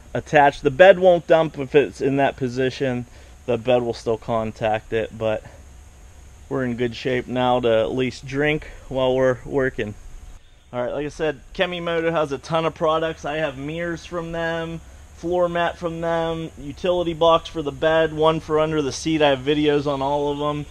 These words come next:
I got smoke tail lights from them. I have a light whip antenna I still have to mount, and then I have two brackets for two rear-facing lights from them. Um, they make a lot of good products. I'm,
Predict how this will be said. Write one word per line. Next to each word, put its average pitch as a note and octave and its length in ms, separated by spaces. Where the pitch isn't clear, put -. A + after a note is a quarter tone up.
I B2 80
got - 140
smoke D#3 420
tail E3 280
lights D#3+ 300
from D#3 220
them. D#3 500
I C#3+ 80
have D3 140
a - 20
light D3+ 300
whip E3+ 200
antenna D#3 380
I B2+ 200
still C#3+ 360
have D3 360
to C#3+ 160
mount, D#3+ 360
and C3+ 100
then C3+ 160
I B2+ 80
have B2+ 320
two E3+ 160
brackets D#3 540
for B2+ 140
two D3+ 260
rear-facing C#3+ 640
lights F3+ 300
from F#3 200
them. F3+ 400
Um, B2+ 220
they E3+ 100
make F#3 220
a D#3 40
lot D3 240
of B2 100
good C3 200
products. B2+ 640
I'm, C3+ 280